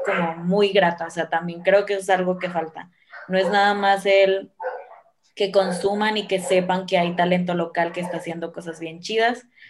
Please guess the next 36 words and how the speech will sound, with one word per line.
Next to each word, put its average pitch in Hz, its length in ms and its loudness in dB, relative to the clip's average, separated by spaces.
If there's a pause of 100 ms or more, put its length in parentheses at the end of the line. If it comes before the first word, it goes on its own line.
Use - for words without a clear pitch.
(180)
sino 196 380 -2
que 190 140 8
vayan 190 320 6
a 220 40 -4
un 220 80 -6
show 208 180 0
de 208 180 2
comedia 185 360 -2
y - 20 -2
digan, 180 340 -2
"No 175 220 0
mames, 180 460 -2
vuelvo 180 340 0
a 185 120 2
ir 190 260 -4
cada 185 280 4
mes 180 440 -2
o 170 200 -4
cada 180 220 2
fin 180 140 -4
de 180 60 -2
semana 180 440 0
quiero 175 180 -4
ir 175 40 -6
a 175 40 -8
un 175 60 -10
show 170 200 -6
de 170 120 -8
comedia 170 460 -6
porque 170 280 -8
la 175 80 -2
experiencia 180 680 -4
que 180 100 -8
tuve 180 540 -6 (460)
está 175 300 -6
increíble". 160 540 -8